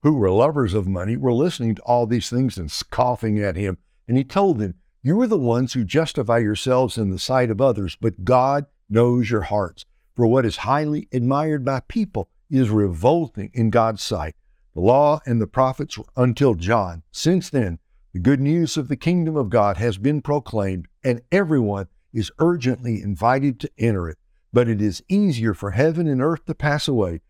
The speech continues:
than for one stroke of a letter in the law to drop out. Everyone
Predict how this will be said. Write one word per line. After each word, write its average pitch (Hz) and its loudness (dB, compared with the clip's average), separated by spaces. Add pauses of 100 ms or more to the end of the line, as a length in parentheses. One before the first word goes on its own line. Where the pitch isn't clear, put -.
(200)
than 131 2
for 92 -2
one 113 0
stroke 185 -6
of 196 0
a 185 0
letter 180 -2
in 127 -2
the 123 -2
law 107 0
to 120 -6
drop 107 0
out. 85 -6 (380)
Everyone 123 2